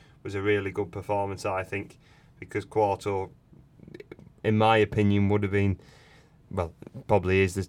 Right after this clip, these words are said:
second best three-year-old in this division. And then he was beat by Two Darn Hot. He ran in all the top races last season.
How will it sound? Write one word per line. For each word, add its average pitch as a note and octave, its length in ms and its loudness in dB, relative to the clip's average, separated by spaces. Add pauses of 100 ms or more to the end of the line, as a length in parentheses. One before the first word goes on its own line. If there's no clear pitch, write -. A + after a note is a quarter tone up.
(120)
second G2 380 2
best G2 360 0
three-year-old F#2 480 0
in F#2+ 120 -6
this F#2+ 140 -8
division. G2 460 -6 (400)
And G2+ 180 -2
then G#2 140 2
he G#2 80 2
was G2+ 160 -2
beat B2 320 0
by G2+ 180 4
Two G2+ 240 2
Darn F#2+ 280 2
Hot. G2+ 200 4
He A#2+ 80 0
ran D3 240 8
in A#2 100 6
all A2 140 10
the G2 80 2
top G2+ 240 2
races G2+ 380 0
last F#2+ 220 0
season. G2+ 420 -4